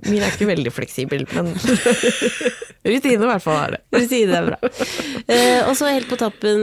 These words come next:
Speaker 2: Katarina, har du fått et sånt godt råd som du liksom har tatt med deg og tenkt sånn, «Dette virkelig følger jeg»?
Speaker 1: Ja, det har jeg. Det er ikke noe revolusjonerende med det rådet, tror jeg, men det var, eh, en veldig god venn av meg som heter Peter, som har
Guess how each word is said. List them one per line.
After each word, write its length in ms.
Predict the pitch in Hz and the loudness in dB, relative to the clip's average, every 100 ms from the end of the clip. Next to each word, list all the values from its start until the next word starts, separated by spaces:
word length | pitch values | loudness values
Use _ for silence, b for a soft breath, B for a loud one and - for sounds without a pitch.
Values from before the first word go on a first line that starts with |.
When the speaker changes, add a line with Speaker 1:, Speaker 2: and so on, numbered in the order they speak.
| 208 | 0
Speaker 2:
Katarina, 460 | 214 208 220 240 247 | 0 0 2 2 0
har 140 | 240 240 | 0 0
du 80 | |
fått 280 | 269 247 240 | 0 -2 -2
et 80 | 269 | -2
sånt 180 | 254 240 | 0 0
godt 400 | 214 226 _ - 190 | -2 -4 _ -6 0
råd 460 | 185 202 220 - - | 2 2 -2 -6 -6
som 180 | 202 214 | 0 2
du 60 | |
liksom 180 | 214 208 | 2 0
har 80 | 202 | -2
tatt 300 | - 226 - | -4 -8 -2
med 80 | 160 | 0
deg 140 | 170 | 0
og 60 | 185 | -2
tenkt 160 | 185 175 | -2 -2
sånn, 160 | 165 | -2
«Dette 460 | 165 165 _ - 104 - _ _ _ _ - | -4 -6 _ -6 -4 -6 _ _ _ _ -4
virkelig 420 | 190 - - 165 | -2 -4 -8 -8
følger 440 | - - 175 151 254 | -6 -2 0 -2 -4
jeg»? 80 | - _ B B B B | -12 _ B B B B
Speaker 1:
Ja, 200 | 214 262 494 - - | 2 2 2 -4 -4
det 200 | 208 233 | 0 2
har 140 | 180 156 | 2 0
jeg. 60 | 330 - _ _ - | -2 -8 _ _ -8
Det 120 | 214 | -2
er 60 | 214 | -2
ikke 160 | - 226 | 0 0
noe 160 | 294 | 2
revolusjonerende 880 | 302 302 294 339 294 175 151 143 151 | 2 0 0 0 2 2 2 0 0
med 120 | 165 160 | 0 2
det 80 | 147 | 0
rådet, 240 | 143 131 - | 0 -2 -2
tror 100 | 156 | -2
jeg, 200 | 262 370 | -2 -2
men 320 | - 208 208 208 | 0 2 2 2
det 80 | 196 | 2
var, 300 | 175 170 170 | 2 2 2
eh, 600 | 170 170 170 170 170 - - | 2 2 0 0 -2 -4 -2
en 320 | 170 170 170 | 0 2 2
veldig 300 | 170 165 151 | 2 2 2
god 120 | 156 | 2
venn 120 | 143 | 2
av 60 | 135 | 0
meg 120 | 143 | 0
som 100 | 151 | -2
heter 140 | 151 - | -4 -2
Peter, 320 | 160 143 - | -4 -4 -6
som 160 | - 170 | -2 -2
har 140 | 165 | -2